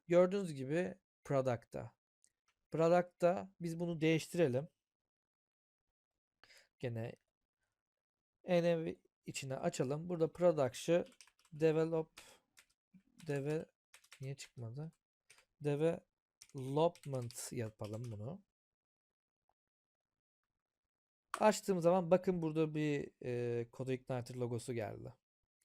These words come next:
Anlıyorum ki bu şu anda, e, CodeIgniter'ın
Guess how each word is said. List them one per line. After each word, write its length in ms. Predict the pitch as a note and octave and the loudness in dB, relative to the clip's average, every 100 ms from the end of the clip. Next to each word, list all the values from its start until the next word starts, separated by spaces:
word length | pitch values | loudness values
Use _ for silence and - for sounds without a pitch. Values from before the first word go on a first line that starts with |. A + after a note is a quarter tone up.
| - - _ _ _ _ _ | -20 -20 _ _ _ _ _
Anlıyorum 600 | F3+ F#3 F#3+ F3+ D3+ C#3 | 2 2 2 0 0 -4
ki 320 | A#2+ E3+ F3 - - _ | 0 0 0 -6 -20 _
bu 120 | F3 | -10
şu 160 | - D#3+ | -2 0
anda, 520 | C#3+ C3+ D#3 E3 - - | 0 0 2 2 0 -4
e, 800 | B2+ B2 B2 A#2+ A#2+ A#2+ B2 - - _ _ | -2 -2 -2 -2 -2 -2 -4 -8 -14 _ _
CodeIgniter'ın 960 | D3 C#3 C#3+ C#3 C#3+ C3+ B2 B2+ D#3+ | -8 -4 -4 -4 -4 -4 -6 -6 -6